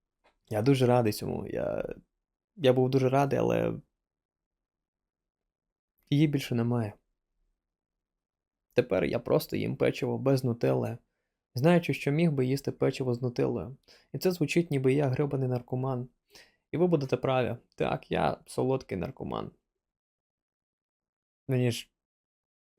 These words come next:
Коротше, чувак, котрий любить сол-, ну, ви з-, ви почули, да.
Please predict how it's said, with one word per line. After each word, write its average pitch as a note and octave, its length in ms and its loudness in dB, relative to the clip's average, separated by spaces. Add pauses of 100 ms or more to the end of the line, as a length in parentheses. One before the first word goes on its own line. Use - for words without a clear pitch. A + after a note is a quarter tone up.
(180)
Коротше, C#3 260 6
чувак, C#3 320 4
котрий A#2+ 260 2
любить A#2+ 300 2
сол-, A2+ 220 0
ну, D3 160 0
ви B2+ 100 4
з-, C3 100 -2 (1120)
ви - 180 -8
почули, - 360 -12
да. - 140 -16